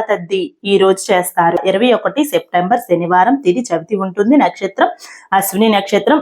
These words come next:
ఈ రోజున ఆపరేషన్స్ కు, శస్త్రచికిత్సలకు మంచిది. ఈ రోజు మహాభరణి ఉంటుంది. సంకష్టహర చతుర్థి వ్రతం కూడా ఈ రోజు ఆచరించాలి. ఇరవై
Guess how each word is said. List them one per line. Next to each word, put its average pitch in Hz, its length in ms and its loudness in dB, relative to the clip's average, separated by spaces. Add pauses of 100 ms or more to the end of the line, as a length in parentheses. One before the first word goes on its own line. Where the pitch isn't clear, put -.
(160)
ఈ - 100 6
రోజున 240 300 2 (120)
ఆపరేషన్స్ 202 580 -4
కు, 392 80 4 (340)
శస్త్రచికిత్సలకు 220 1040 0
మంచిది. 180 380 2 (200)
ఈ - 20 6 (120)
రోజు 247 260 4 (100)
మహాభరణి 220 720 2
ఉంటుంది. 240 380 2 (420)
సంకష్టహర 311 640 2
చతుర్థి 214 400 2
వ్రతం 196 320 -2
కూడా 202 160 0 (160)
ఈ 180 40 6 (100)
రోజు 180 180 2 (140)
ఆచరించాలి. 175 720 0 (380)
ఇరవై 233 260 2